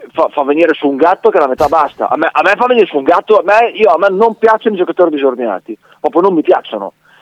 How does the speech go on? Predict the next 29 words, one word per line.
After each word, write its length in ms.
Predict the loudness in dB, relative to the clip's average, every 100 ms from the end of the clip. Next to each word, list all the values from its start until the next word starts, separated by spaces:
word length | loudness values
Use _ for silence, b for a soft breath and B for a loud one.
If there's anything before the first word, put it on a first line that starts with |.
| b
È 60 |
una 120 | -2 0
cosa 200 | 0 0
che 120 | -2
non, 180 | -2 0
non 100 | 2
riesco 260 | 2 2 2
a 80 | 4
vedere. 400 | 2 2 -2 -8 _ _ -4
È 80 |
un 120 | -4 -2
po' 100 | -8
problema 300 | -4 0 2
mio, 300 | 2 2 2 2
eh. 120 | 2 -2 b b b
E, 200 | -2 0 0
e 20 | 2
non 180 | 0 0
capisco 800 | -2 0 -2 -2 4 4 4 0
che 220 | -2 -2 -2
un 680 | -8 -6 -4 -4 -6 -4 0
allenatore 540 | 0 2 2 2 2
come 240 | 0 0 2
Motta, 540 | 2 0 -2 -4 -4 0
che 360 | 0 0 -6 _
fa 200 | -4 0
dell'ordine 880 | 2 2 4 4 2 0 0 2 0
e 160 | 2 0
del, 520 | 2 4 4 6 4